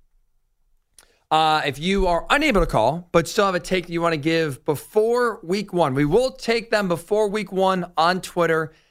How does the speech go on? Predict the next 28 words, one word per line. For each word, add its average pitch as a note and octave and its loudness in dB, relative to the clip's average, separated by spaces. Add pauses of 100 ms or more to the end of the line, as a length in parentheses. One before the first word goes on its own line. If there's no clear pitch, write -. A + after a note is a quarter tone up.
(140)
at D#3 4
Ryan D#3+ 2
underscore E3 -2
Hickey D#3+ -8
and D3+ -2
the D3+ -2
number C#3 -2
three. B2 -6 (280)
Please F#3 0
calling G3+ 0
and C#3+ -2
voicing C#3+ -2 (400)
your F#3 2
opinion. D#3 -2 (340)
This F3 -4 (100)
is D#3 -2
your D3+ 0
last C3+ 2
chance. F2+ -8 (500)
My, G3+ 2
I D#3+ 2
guess F#3 -4
we'll F3 -4
say, D3+ -2 (280)
biggest F#3 0
take F#3 -2
from D3 -2
today, F3+ 0